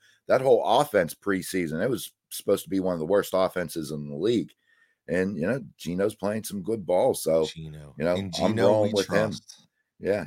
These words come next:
Speaker 1: Eno, Eno Benjamin, everybody knows Connor's out. Um, uh, Williams, Daryl Williams is probably gonna be out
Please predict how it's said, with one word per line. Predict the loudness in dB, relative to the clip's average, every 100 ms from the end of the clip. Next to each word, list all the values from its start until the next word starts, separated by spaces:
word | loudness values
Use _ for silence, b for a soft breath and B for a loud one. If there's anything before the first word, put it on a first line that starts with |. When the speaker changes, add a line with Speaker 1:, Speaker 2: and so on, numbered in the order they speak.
| -2
Speaker 1:
Eno, | 2 6 8 10 8
Eno | 6 10 10
Benjamin, | 12 10 8 2 0 0 0 -2
everybody | -2 0 4 4
knows | 4 2 2
Connor's | 0 2 2 0 4
out. | 6 6 2 _ -4
Um, | 0 0 0 -2 -6 -10 _ _ -12
uh, | -12 -12 -20 _ _ _ 6
Williams, | 10 10 10 4 0
Daryl | 4 6 8 6
Williams | 6 6 2 0 -6
is | -10
probably | 0 2 4 2
gonna | -2 -4
be | -2 -2 -4 -6
out | -2 0 0